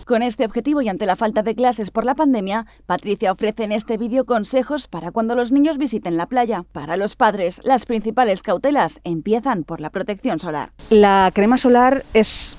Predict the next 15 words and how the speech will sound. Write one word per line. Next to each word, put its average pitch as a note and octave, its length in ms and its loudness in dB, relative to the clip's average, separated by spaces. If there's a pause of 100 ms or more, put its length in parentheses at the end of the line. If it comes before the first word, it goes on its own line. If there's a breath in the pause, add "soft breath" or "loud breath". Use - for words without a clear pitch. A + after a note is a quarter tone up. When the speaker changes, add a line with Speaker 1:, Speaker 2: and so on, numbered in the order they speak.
Speaker 2:
mejor G#3+ 440 6
ponerla, A3+ 720 4
eh, F#3 480 8
antes G3 400 4
de G3 140 8
ir F3+ 100 8
a F#3+ 60 8
la F3 100 4
playa, D3+ 420 2 (220)
¿vale? E3 360 4
Pues - 220 -4 (240)
una G3 180 6
media F#3+ 360 8
horita F3+ 400 4
antes, A#3+ 640 4